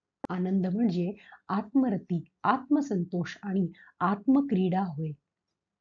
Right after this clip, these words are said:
आनंद समाधान रूप असतो. अशा आत्मस्वरूपात स्थल, काल, पदार्थांनी व्यापलेले जग दृश्यपणाने आपल्याला दिसते.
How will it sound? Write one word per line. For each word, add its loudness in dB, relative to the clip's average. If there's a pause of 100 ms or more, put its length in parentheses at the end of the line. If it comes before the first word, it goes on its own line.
(480)
आनंद 4 (420)
समाधान 2
रूप 4
असतो. -8 (720)
अशा 0 (280)
आत्मस्वरूपात 0 (380)
स्थल, -2 (220)
काल, 0 (160)
पदार्थांनी 0
व्यापलेले -2 (120)
जग 0 (320)
दृश्यपणाने 0
आपल्याला -2
दिसते. -4